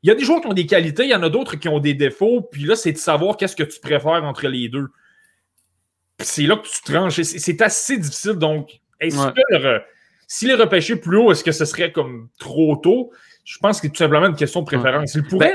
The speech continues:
Speaker 2: Ben,
Speaker 1: être repêché
Speaker 2: c'est ça.
Speaker 1: troisième, il pourrait être repêché dixième également.
Speaker 2: Ben,
Speaker 1: C'est
Speaker 2: il pourrait être
Speaker 1: difficile à
Speaker 2: repêché
Speaker 1: prévoir.
Speaker 2: premier aussi encore.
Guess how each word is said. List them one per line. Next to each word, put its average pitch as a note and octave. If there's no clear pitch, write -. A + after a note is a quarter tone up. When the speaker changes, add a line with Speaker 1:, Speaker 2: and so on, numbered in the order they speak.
Speaker 2:
Ben, D#3+
Speaker 1:
être B2+
repêché C#3
Speaker 2:
c'est F3
ça. D3
Speaker 1:
troisième, D3+
il D3
pourrait E3+
être A3
repêché D#3+
dixième D3
également. B2
Speaker 2:
Ben, -
Speaker 1:
C'est D3
Speaker 2:
il C#3+
pourrait D#3+
être E3+
Speaker 1:
difficile F#3
à E3
Speaker 2:
repêché E3+
Speaker 1:
prévoir. D#3
Speaker 2:
premier E3+
aussi E3
encore. F3